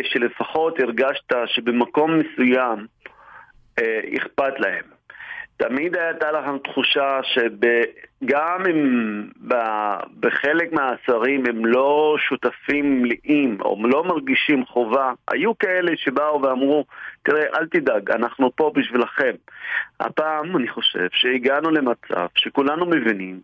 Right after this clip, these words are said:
שיש פה ממשלה שהדבר היחיד שמעסיק אותה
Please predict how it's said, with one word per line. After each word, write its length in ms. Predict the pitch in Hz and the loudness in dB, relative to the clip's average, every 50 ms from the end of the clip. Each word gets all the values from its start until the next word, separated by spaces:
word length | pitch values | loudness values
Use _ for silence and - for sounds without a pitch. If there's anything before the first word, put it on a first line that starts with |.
| _ | _
שיש 600 | - - 160 135 127 135 151 160 180 190 - - - | -6 -2 -2 0 0 0 0 0 0 -2 -4 -4 0
פה 460 | - 147 143 143 139 139 139 135 131 - | 2 2 4 4 4 4 4 2 2 2
ממשלה 580 | - 131 127 127 - - 117 101 101 95 90 92 - - - - - - - - - - - - - _ | 2 0 2 2 2 2 2 2 2 0 0 -2 -4 -8 -14 -20 -20 -20 -18 -16 -14 -14 -14 -14 -10 _
שהדבר 540 | - - 139 131 127 135 120 135 160 165 175 | -2 0 0 2 2 0 2 2 2 2 2
היחיד 500 | 185 190 180 165 - - - 160 160 165 | 2 0 0 0 0 0 0 0 0 2
שמעסיק 680 | - 165 147 143 139 135 131 - - - 143 131 - 127 | 2 2 2 2 2 2 0 -2 0 0 0 0 0 -2
אותה 380 | 107 - - 107 98 98 101 | -4 -2 -2 -2 -2 -2 -4